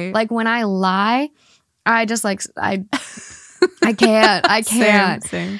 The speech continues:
Speaker 2: And so I was just like, "Five hundred?" And I just had this shit grin on my face. He goes, "No, seriously." And I'm like,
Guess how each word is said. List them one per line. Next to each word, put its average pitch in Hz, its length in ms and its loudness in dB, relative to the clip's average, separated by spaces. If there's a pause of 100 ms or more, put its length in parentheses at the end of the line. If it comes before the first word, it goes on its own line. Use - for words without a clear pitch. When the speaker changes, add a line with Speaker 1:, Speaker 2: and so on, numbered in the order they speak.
Speaker 2:
And 247 220 2
so 247 120 0
I 233 200 4
was 233 100 0
just 240 100 -4
like, 240 140 -2
"Five 311 280 -2
hundred?" 269 480 0
And 226 120 0
I 208 160 0
just 202 200 -4
had 190 160 -4
this 185 120 -4
shit - 400 -4
grin 196 160 0
on 190 60 0
my 185 120 0
face. 185 180 -2
He 185 60 -4
goes, 180 180 -2
"No, 170 260 -6
seriously." 208 460 -6
And 233 320 -4
I'm 254 100 2
like, 254 180 -2